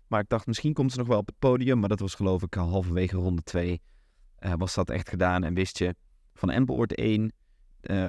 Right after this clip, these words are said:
Brandt en Pietersen strijden om, eh, plek twee en drie. En, eh, en dan volgt Alvarado.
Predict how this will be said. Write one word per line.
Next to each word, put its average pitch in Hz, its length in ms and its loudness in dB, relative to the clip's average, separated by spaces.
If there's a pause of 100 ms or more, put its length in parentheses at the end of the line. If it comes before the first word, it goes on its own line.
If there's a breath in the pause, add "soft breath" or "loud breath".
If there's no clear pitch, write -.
(140)
Brandt 107 260 0
en 92 100 -2
Pietersen 113 380 -2
strijden 95 320 -2
om, 95 240 0
eh, 95 80 -2
plek 92 200 -2
twee 101 240 0
en 95 100 0
drie. 110 340 0
En, 95 340 -2
eh, 90 340 -2
en 95 120 0
dan 90 220 2
volgt 90 320 -4
Alvarado. 87 680 -2